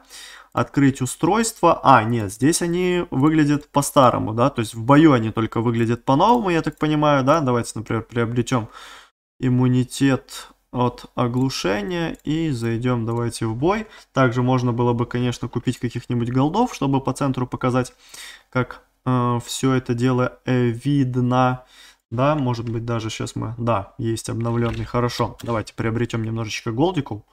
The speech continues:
если есть такая возможность. Вроде как... а, магазин надо открыть. Давайте быстро сейчас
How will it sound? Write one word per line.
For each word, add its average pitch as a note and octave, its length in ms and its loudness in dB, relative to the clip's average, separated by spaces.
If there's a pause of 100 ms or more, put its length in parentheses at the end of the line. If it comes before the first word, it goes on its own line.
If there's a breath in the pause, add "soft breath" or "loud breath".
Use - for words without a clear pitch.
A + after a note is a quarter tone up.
(440 soft breath)
если A2+ 240 -6
есть A2+ 240 -2
такая A#2 280 -4
возможность. C#3+ 680 -4
Вроде A2+ 300 -6
как... - 360 -10 (220)
а, G#2 240 -2 (100)
магазин A2 500 -6
надо G#2+ 240 -6
открыть. E3 440 -6
Давайте G#2+ 360 -8
быстро A#2 340 -8
сейчас - 400 -8